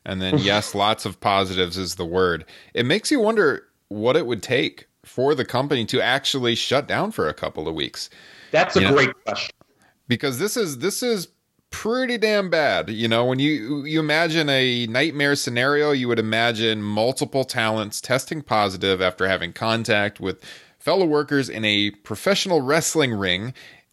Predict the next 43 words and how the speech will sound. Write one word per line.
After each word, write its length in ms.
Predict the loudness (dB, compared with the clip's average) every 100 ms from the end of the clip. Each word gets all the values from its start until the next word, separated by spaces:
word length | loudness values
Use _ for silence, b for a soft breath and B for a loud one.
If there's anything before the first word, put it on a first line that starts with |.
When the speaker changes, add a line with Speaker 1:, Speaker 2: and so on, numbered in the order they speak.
| 0
Speaker 1:
as 200 | 0 0
Justin 520 | 0 0 0 -4 -2
mentioned, 520 | -2 -2 -4 -6 -6
in 180 | -6 -4
a 100 | -4
closed 720 | -6 -8 -2 2 2 0 -2
environment, 720 | -4 -4 0 0 0 -4 -8
a 60 | -8
s-, 240 | -10 -10
the 160 | -10 -6
W 280 | -2 0 0
W 240 | 0 -2
E 40 | -4
Performance 520 | -6 -4 -2 -2 -6
Center, 260 | -8 -8 -10
which 160 | -10
isn't 220 | -10 -8 -2
that 280 | -2 -2
big. 200 | -6 -10
It's 140 | -8 -4
not 140 | 0
open 260 | 0 0 -2
air. 240 | -4 -8 -14 B B B B B B -6
Uh, 360 | -2 0 0 -4 _ _
the, 120 | 0 0
<laughs> 480 | 0 -6 -6 -8 0
the, 200 | 0 0 -4
the 160 | -2
idea 480 | 2 0 0 -2 0
that 100 | -2
you 140 | 0 0
were 100 | 0
going 240 | -2 -2
to 140 | -2 -2
bring 240 | 0 0
in 140 | 0
friends 480 | -2 -4 -2 0 -2
and 160 | -6 -4
family 380 | -2 0 0 0
members 320 | 0 -2 -4
for 140 | -2
an 100 | -4 -2
audience, 640 | 0 2 2 -2 -4 -12